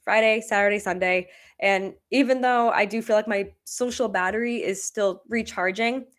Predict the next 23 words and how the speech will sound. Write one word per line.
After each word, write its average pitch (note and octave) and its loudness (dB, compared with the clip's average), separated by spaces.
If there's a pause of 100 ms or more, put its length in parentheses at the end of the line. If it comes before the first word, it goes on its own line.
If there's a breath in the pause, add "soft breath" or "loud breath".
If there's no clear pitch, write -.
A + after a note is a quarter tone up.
(340 soft breath)
I A3 6
feel B3 2
like A3+ 4 (200)
those A3 0
three A#3+ -2
days G#3+ 2
did F#3+ -4
wonders F#3+ -2
for - -4
my A3 4
mental F#3+ 2
health. F#3+ 4
On F#3 -2
Friday, A#3 6
my F#3+ -2
f-, G3 -10
best G#3+ 2
friend G#3+ 2
and G3+ 0
her F#3 -4
husband B3+ 0
came A#3 -2
up A3 0